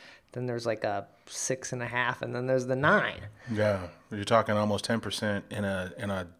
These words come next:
Speaker 2: big boy can, too. Like a tall boy can, right?
Speaker 1: I think they were only twelve ounce cans.
Speaker 2: Okay.
Speaker 1: Uh, but those were five bucks, too. They were doing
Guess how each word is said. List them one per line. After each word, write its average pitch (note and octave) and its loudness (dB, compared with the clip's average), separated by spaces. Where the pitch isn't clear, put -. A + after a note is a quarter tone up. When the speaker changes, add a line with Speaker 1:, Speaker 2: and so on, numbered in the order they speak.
Speaker 2:
big G2+ -4
boy F#2 -2
can, G2 -6
too. G2 -8
Like F#2 -4
a F#2 -2
tall G2 2
boy F#2+ 0
can, F2+ -6
right? F#2+ -4
Speaker 1:
I A#2+ -8
think F3 2
they D#3 8
were B2+ 4
only A#2 -4
twelve G#2+ -2
ounce - -10
cans. - -12
Speaker 2:
Okay. F2 2
Speaker 1:
Uh, A2+ 0
but B2+ -4
those C#3 4
were D#3+ 2
five D3 8
bucks, E3+ 6
too. F3+ 4
They D3 10
were D3+ 10
doing D3 6